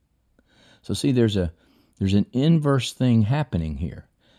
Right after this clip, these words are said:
There is a revelation of a mystery since the foundation of the world, an everlasting command, and everything that is contrary to that everlasting covenant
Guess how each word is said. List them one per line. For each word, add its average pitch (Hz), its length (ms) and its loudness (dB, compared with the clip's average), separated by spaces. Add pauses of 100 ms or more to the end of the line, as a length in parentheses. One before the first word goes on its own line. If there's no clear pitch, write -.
(160)
There 101 280 0
is 104 200 2
a 90 200 0
revelation 110 1160 -2
of 87 160 -6
a 87 100 -4
mystery 92 760 0
since 95 280 -6
the 92 140 -6
foundation 107 800 -2
of 101 160 -6
the 98 100 -6
world, 95 440 0
an 90 140 -4
everlasting 117 840 -2
command, 87 680 -6 (800)
and 104 120 2
everything 139 500 0
that 107 100 2
is 90 120 -2
contrary 156 720 -2
to 98 160 -4
that 104 360 -4
everlasting 127 840 -2
covenant 85 720 -8